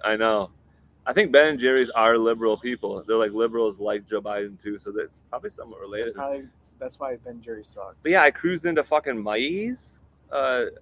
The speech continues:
Speaker 1: if you're, if you're outside of this area, you don't know what the fuck Meijer's is. Um, it's a grocery store. But yes, I was like, "Five ninety-nine? Are you kidding me, Ben?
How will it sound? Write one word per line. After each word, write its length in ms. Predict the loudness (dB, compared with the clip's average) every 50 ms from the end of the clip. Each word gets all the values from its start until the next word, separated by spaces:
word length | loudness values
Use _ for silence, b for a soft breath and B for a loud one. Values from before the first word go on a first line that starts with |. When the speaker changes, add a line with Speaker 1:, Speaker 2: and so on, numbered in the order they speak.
| _ _ _ _
Speaker 1:
if 300 | -16 -12 -10 -10 -10 -8
you're, 200 | -4 -4 -2 0
if 140 | -2 -2 -2
you're 100 | 0 2 2
outside 400 | 2 2 0 0 -2 -2 -2 -2
of 100 | -4 -6
this 160 | -8 -8 -6
area, 300 | -2 -2 0 0 0 0
you 60 | -2
don't 80 | -2 -4
know 80 | -4 -6
what 120 | -6 -8
the 60 | -8
fuck 260 | -6 -6 -6 -6 -6
Meijer's 420 | -6 -8 -6 -4 -4 -4 -4 -6 -6
is. 380 | -6 -6 -6 -6 -8 -12 -12 -8 -6
Um, 340 | -4 -2 -2 -4 -6 -10 -16 _ _ _ _ _ -18
it's 140 | -18 -18 -12
a 20 |
grocery 400 | -10 -8 -8 -8 -8 -12 -16 -18
store. 320 | -14 -10 -8 -6 -6 -8 -10 _ b b b b b b _
But 60 | -6
yes, 220 | -6 -6 -6 -6 -6
I 120 | -4 -2
was 160 | 0 0 0
like, 120 | -2 -4 -8
"Five 360 | -8 -6 -2 0 0 0 0
ninety-nine? 600 | -2 -4 -4 -4 -2 -2 -2 0 0 -2 -2 -4
Are 80 | -6 -6
you 140 | -8 -8
kidding 300 | -8 -6 -4 -4 -4 -4
me, 100 | -6 -8
Ben? 380 | -6 -4 -4 -4 -4 -6 -8 -12